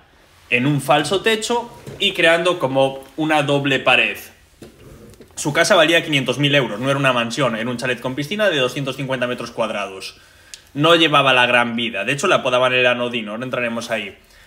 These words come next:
Además tenía cuatro millones escondidos en otro chalet que tampoco era ninguna mansión. Muchos de sus vecinos no sabían que era policía porque constantemente estaba cambiando de coche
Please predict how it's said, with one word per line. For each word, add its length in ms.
Además 300
tenía 480
cuatro 300
millones 420
escondidos 540
en 120
otro 220
chalet 340
que 80
tampoco 360
era 100
ninguna 320
mansión. 480
Muchos 360
de 120
sus 160
vecinos 560
no 100
sabían 340
que 60
era 180
policía 540
porque 380
constantemente 640
estaba 260
cambiando 460
de 140
coche 460